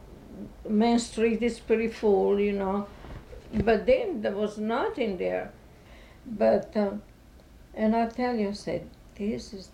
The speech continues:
the town." I couldn't stay. I was expecting to see a town, you know, a group of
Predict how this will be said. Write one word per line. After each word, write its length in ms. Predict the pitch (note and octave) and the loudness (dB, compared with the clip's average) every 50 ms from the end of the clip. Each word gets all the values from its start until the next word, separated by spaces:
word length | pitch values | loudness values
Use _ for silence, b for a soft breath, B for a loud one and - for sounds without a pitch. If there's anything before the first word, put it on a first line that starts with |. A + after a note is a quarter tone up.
| - - | -14 -12
the 100 | F3 D#3 - - | -12 -12 -12 -14
town." 640 | - F3+ F#3+ G3 G3 G3+ A3+ A#3 A#3 A#3 C4 B3 - - - - - - - - - - - - - - - - - - - - - - - - - - - G#4 | -14 -12 -10 -10 -8 -6 -6 -6 -6 -8 -10 -10 -14 -18 -20 -20 -20 -20 -20 -20 -20 -20 -20 -20 -20 -20 -20 -20 -20 -20 -20 -20 -20 -20 -20 -20 -20 -20 -12 -8
I 100 | G4 G3 | -8 -6
couldn't 240 | - - A3+ A3 G#3 | -4 -2 -2 -2 -2
stay. 380 | - - - A3+ G#3+ G3+ - - B B B B B B - | -4 -4 -4 -2 -2 -2 -2 -6 B B B B B B 0
I 140 | B3 A#3 C4+ | 2 2 4
was 300 | A#4+ B4 - - - - | 4 2 0 -2 -4 -6
expecting 580 | - A3 - - - A#3+ A3+ B3+ B3+ - A4 D4+ | -6 -6 -6 -6 -4 -2 -2 -2 -2 -2 -4 -6
to 40 | |
see 300 | G#3+ - - A#3 A#3 B3 C4 | -6 -8 -8 -4 -2 0 0
a 80 | A3+ | 0
town, 640 | A3+ - A3 A#3 B3 B3+ C#4 E4+ - B3+ G3 F3 F3 | 0 -2 -4 -4 -4 -4 -4 -4 -4 -6 -6 -6 -4
you 120 | G3 G#3+ G#3+ | -2 0 0
know, 240 | G#3 G#3 G#3 G3 | 0 0 0 -2
a 40 | - | -2
group 320 | D#3 A3+ A#3+ C4+ C4 G#3+ - - - - - - - - - - - | 2 2 4 4 2 0 -6 -14 -20 -20 -20 -20 -20 -20 -20 -12 -8
of 160 | G#3+ G#3+ G#3+ | -6 -6 -6